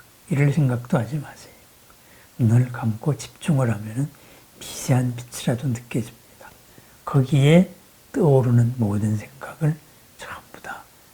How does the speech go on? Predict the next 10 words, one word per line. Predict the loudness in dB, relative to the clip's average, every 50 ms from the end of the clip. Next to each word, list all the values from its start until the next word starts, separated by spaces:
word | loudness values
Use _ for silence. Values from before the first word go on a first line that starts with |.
| -20 _ _
블랙홀같이 | -20 -8 -2 0 0 0 0 -2 -2 -2 -2 -2 -6 -12 -20 -20 -20 -20 -20 _ _ _ _ _ _ _ _ _ _ -20
또는 | -10 -4 0 2 2 2 0 -2 -6 -16 -20 -12 -4
윈도우의 | 0 2 4 4 4 2 0 -2 -2 -4 -6
휴지통같이 | -8 -12 -14 -16 -12 -6 -2 0 0 0 -2 -6 -12 -18 -20 -20 -20 -20 _ _ -20 -20 _ _ _ _
다 | -16 -14 -14 -14 -14 -16 -18 -20 -20 _ _ _ _ _
버린다. | -2 0 0 0 -2 -6 -10 -12 -12 -12 -14 -16 -18 -20 -20 -20 -20 -20 -20 -20 _ _ -20 -20 -20 -20 -20 -14 -8
이런 | -2 0 0 0 0
수행을 | 0 -2 -2 0 2 2 2 0
한번 | 0 -2 0 2 4 4 4 4 0 -4 -18 -20 -20 -20 -20 -14 -8
해보시기를 | -4 -4 -4 -4 -6 -10 -16 -14 -6 -2 0 0 0